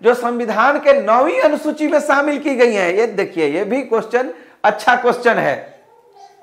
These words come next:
देखिए, हल कीजिए, screen आपके सामने है। Option ए में है, option ए नहीं बल्कि कॉलम ए में है, धारा छियालीस, सैंतालीस, अड़तालीस। B कहता है सोलह एवं इक्कीस। तीन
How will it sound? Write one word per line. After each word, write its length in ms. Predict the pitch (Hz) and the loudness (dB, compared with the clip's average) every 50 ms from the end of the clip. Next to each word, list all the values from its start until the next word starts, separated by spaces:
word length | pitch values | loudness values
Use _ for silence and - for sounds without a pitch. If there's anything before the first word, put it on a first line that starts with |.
| - - _ _ _ _ _ _ _ _ _ _ _ _ _ _ - | -20 -20 _ _ _ _ _ _ _ _ _ _ _ _ _ _ 0
देखिए, 300 | 190 208 208 269 285 294 | 0 2 4 4 4 4
हल 240 | 277 - 220 247 269 | 6 4 4 2 2
कीजिए, 440 | 247 277 277 254 277 294 302 - - | 0 -2 -2 0 4 4 4 4 4
screen 320 | - - 277 269 285 277 | 0 -2 -2 -2 2 2
आपके 300 | 262 247 247 247 - 269 254 | 4 4 4 4 2 0 0
सामने 360 | 262 269 226 233 233 254 262 | 2 2 2 2 2 2 2
है। 380 | 247 254 262 302 311 - - - - - _ _ _ _ _ _ _ _ _ _ _ _ | 4 4 4 2 0 -4 -12 -18 -20 -20 _ _ _ _ _ _ _ _ _ _ _ _
Option 420 | - 196 226 226 - 302 294 285 269 | 2 2 4 4 4 2 2 2 4
ए 140 | 233 269 285 | 4 4 4
में 140 | 285 285 | 6 4
है, 460 | 269 233 214 226 - - - - - - - _ _ _ _ _ - _ | 4 6 6 6 4 2 0 -6 -12 -18 -20 _ _ _ _ _ -14 _
option 380 | - 214 226 214 - 339 311 311 | 2 2 2 4 4 4 4 4
ए 80 | 294 285 | 4 4
नहीं 280 | 269 269 320 285 - | 2 0 0 -2 0
बल्कि 300 | 226 240 247 240 294 294 294 | 0 0 0 0 -4 -6 -6
कॉलम 480 | - - 233 233 247 269 302 311 294 | -2 2 2 4 4 4 4 4 4
ए 80 | 269 262 | 2 2
में 120 | 254 233 | 2 2
है, 340 | 202 190 208 247 - - 180 | 4 4 4 4 2 0 -6
धारा 280 | 165 190 208 226 247 247 | 0 2 4 4 4 2
छियालीस, 440 | - - 240 220 226 247 277 - | 2 0 0 2 2 2 0 -2
सैंतालीस, 440 | - 226 226 220 220 233 247 269 214 | -2 -4 0 2 2 4 4 4 4
अड़तालीस। 580 | 214 185 170 - 185 180 190 220 269 - - - - - _ _ _ _ _ _ _ | 2 2 2 2 2 2 4 2 0 0 -4 -10 -18 -20 _ _ _ _ _ _ _
B 220 | - 151 196 294 320 | -10 -2 0 0 2
कहता 320 | 320 294 247 240 247 - 240 | 2 2 0 2 4 4 4
है 200 | 226 247 269 277 | 6 6 4 2
सोलह 380 | - - 226 226 254 269 240 | 0 -2 -2 0 2 4 4
एवं 260 | 233 220 220 214 196 | 4 4 2 0 -2
इक्कीस। 420 | 185 180 - 202 233 294 359 - - - - _ _ _ _ _ _ _ _ _ _ _ _ _ _ | -6 -6 -2 -2 -2 -2 -2 -4 -10 -18 -20 _ _ _ _ _ _ _ _ _ _ _ _ _ _
तीन 260 | 277 311 381 403 403 | 2 2 4 4 2